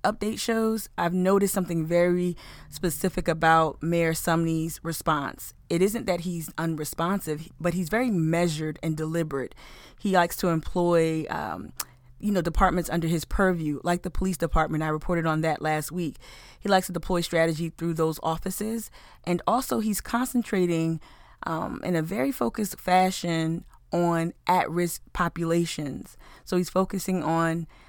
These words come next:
uh, older populations, folks who might live in assisted living or retirement communities, uh, those more likely to be, um, attending church services.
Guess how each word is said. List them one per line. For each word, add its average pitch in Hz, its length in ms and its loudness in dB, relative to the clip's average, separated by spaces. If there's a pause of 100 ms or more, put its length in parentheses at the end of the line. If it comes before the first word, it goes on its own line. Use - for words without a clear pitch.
(120)
uh, 165 220 -2
older 185 300 4
populations, 156 920 -4
folks 180 360 -2
who - 120 -4
might 170 300 2
live 170 420 0
in 165 140 -2
assisted 165 500 -4
living 170 520 -2 (240)
or 165 120 2
retirement 170 600 0
communities, 170 760 -2 (300)
uh, - 240 0
those 180 280 4
more 175 240 0
likely 170 380 0
to 185 160 -4
be, 170 380 -6
um, 156 280 -2
attending 180 360 -2
church 175 260 -2
services. 160 640 -4